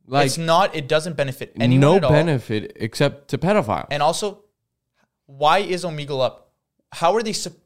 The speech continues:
Speaker 2: do they have ads?
Speaker 1: <laughs> No.
Speaker 2: No. How, what is the point of the site?
Speaker 1: <laughs> Who's ma-
Speaker 2: Who is ho-, hosting the servers?
Speaker 1: Yo. Maybe it's a consp-, maybe the owners are in there, like, watching it
Speaker 2: Dude,
Speaker 1: happen.
Speaker 2: it's definitely an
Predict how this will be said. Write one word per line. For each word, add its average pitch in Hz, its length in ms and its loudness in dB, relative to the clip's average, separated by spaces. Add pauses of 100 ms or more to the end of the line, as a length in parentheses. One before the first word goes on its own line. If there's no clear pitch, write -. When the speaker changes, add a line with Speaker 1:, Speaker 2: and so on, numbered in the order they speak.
(200)
Speaker 2:
do 165 140 -8
they 156 100 -2
have 139 180 -2
ads? 127 560 -6
Speaker 1:
<laughs> - 60 -18
No. 143 400 -2
Speaker 2:
No. 135 480 0
How, 185 260 0 (260)
what 180 200 -2
is 233 100 -6
the 214 100 -2 (120)
point 214 160 -2
of 170 120 -8
the 156 60 -10
site? 180 460 -6 (220)
Speaker 1:
<laughs> 403 400 -2
Who's 330 180 -2
ma- 302 140 0 (400)
Speaker 2:
Who 233 120 -10
is 247 120 -6
ho-, 202 260 -2
hosting 196 360 -6
the 160 60 -8
servers? 139 560 -6
Speaker 1:
Yo. 165 1300 2 (1300)
Maybe 147 420 0
it's 139 120 -4
a 135 40 -8
consp-, 123 320 -6
maybe 120 320 -6
the 123 160 -6
owners 113 400 -4
are 98 200 -4
in 95 220 -4
there, 104 220 -2
like, 92 240 -8
watching 95 420 -4
it 92 180 -12
Speaker 2:
Dude, - 140 -8
Speaker 1:
happen. 95 220 -12
Speaker 2:
it's 87 120 -12
definitely 185 560 -12
an 127 160 -18